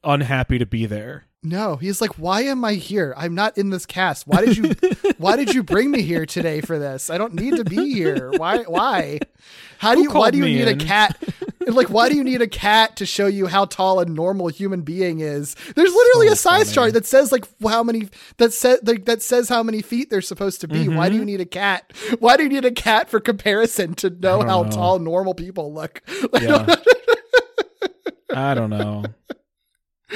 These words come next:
Speaker 1: Deborah's taller than I thought she was.
Speaker 2: I mean, all of the, why,
Speaker 1: Which
Speaker 2: Mar-,
Speaker 1: is
Speaker 2: I'm
Speaker 1: unrelated.
Speaker 2: surprised that this, this, this lists Mary Jane being as tall as Peter. Like,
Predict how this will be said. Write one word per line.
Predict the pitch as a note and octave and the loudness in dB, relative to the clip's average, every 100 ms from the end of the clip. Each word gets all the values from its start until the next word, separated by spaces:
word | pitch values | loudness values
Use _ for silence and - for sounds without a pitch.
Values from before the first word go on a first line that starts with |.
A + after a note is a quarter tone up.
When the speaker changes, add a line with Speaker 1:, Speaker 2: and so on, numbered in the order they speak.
| G4 | 2
Speaker 1:
Deborah's | - A#3 F4 F4+ | 2 2 0 0
taller | D#4 - G3 | -2 0 2
than | A#2+ | 0
I | G#2+ | -4
thought | G2+ G#2+ D3+ | -6 -6 -8
she | - | -8
was. | G#2 A2+ B2 B2 - _ _ _ _ _ - | -14 -14 -18 -20 -20 _ _ _ _ _ -8
Speaker 2:
I | |
mean, | A3 G#3+ | -4 -2
all | E3+ B3+ | 2 4
of | G#3 | 4
the, | D#3+ | 0
why, | E3+ G3 | -2 -2
Speaker 1:
Which | - | -2
Speaker 2:
Mar-, | F#3 | -2
Speaker 1:
is | G3 D3+ | -2 0
Speaker 2:
I'm | A3 | 0
Speaker 1:
unrelated. | A3+ G3+ - | 0 -4 -4
Speaker 2:
surprised | G#3 A#3+ A#3 | -2 -2 -4
that | G#3+ | -6
this, | G3+ - - _ _ | -8 -10 -14 _ _
this, | F#3+ F#3+ | -6 -4
this | G3 - | -4 -4
lists | F3+ F#3+ - | -6 -6 -8
Mary | E3 E3+ F3+ E3 | -8 -4 -2 -2
Jane | D3 D#3+ F3 D#3+ | -4 -6 -6 -8
being | D#3 D#3 | -8 -8
as | D3 D#3 | -6 -8
tall | - E3 D#3+ | -6 -4 -4
as | C#3+ | -6
Peter. | - E3 D3+ B2+ | -12 -10 -10 -10
Like, | B2+ C#3+ C3+ | -10 -10 -12